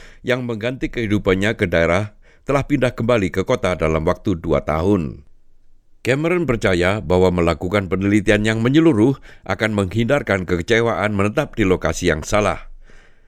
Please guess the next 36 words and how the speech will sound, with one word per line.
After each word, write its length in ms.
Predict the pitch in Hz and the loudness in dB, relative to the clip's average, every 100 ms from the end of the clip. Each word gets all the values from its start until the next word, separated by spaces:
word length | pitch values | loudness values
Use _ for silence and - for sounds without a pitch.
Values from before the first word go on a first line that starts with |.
| _ | _
Meskipun 520 | - 123 151 127 170 156 | -8 -4 -2 2 2 0
covid 280 | 143 143 | 0 -2
sembilan 320 | - 123 117 110 | -2 -2 -2 -2
belas 160 | 139 | -2
dapat 320 | - 113 113 | -2 -2 0
membatasi 480 | 110 104 95 104 - | 0 0 0 -2 -2
kemampuan 520 | 120 107 98 90 95 101 | -2 -2 -2 -2 -2 0
Anda 320 | 110 107 107 | 0 2 2
untuk 280 | 107 104 101 | 2 2 2
mengunjungi 560 | 107 120 117 151 151 101 | 2 2 2 2 0 -2
tempat 240 | 101 98 | -2 0
relokasi 560 | 104 101 95 98 113 107 | 2 2 0 -2 0 0
yang 160 | 98 | 0
Anda 200 | 87 95 85 | 0 0 2
inginkan 480 | 90 101 92 104 104 | 2 2 2 0 -2
secara 400 | - 92 87 - | 0 0 0 0
fisik, 440 | 151 123 139 - - - - | 0 2 -2 -2 -8 -8 -4
ia 240 | 98 147 | -2 0
menyarankan 640 | 170 156 131 127 107 110 117 | 0 0 0 0 -2 -4 -2
untuk 320 | 101 95 85 | -2 0 2
berhubungan 520 | 92 107 110 117 113 | 2 2 2 2 2
dengan 240 | 101 95 90 | 2 0 2
orang-orang 480 | 90 90 82 95 98 | 0 2 0 0 0
melalui 400 | 90 90 92 90 | 2 4 2 2
cara 240 | 85 82 | 0 2
lain 440 | 107 123 101 120 - - - | 2 0 0 -4 -12 -20 -4
untuk 280 | 107 101 98 | -2 0 0
mengetahui 560 | 98 107 156 135 95 90 | -2 0 0 0 0 0
apakah 320 | 87 87 95 | 0 0 0
komunitas 600 | 92 101 104 104 104 101 | 0 0 0 -2 -2 -2
di 80 | 92 | -2
sana 440 | - 92 92 123 - | -2 -2 -2 -6 -4
akan 240 | 85 87 87 | -4 -2 -2
menyambut 480 | 85 82 87 98 | 0 0 0 0
kedatangan 560 | - 82 78 78 80 76 | 0 -2 -2 0 -2 0
Anda. 480 | 92 92 80 - | 0 0 -2 -4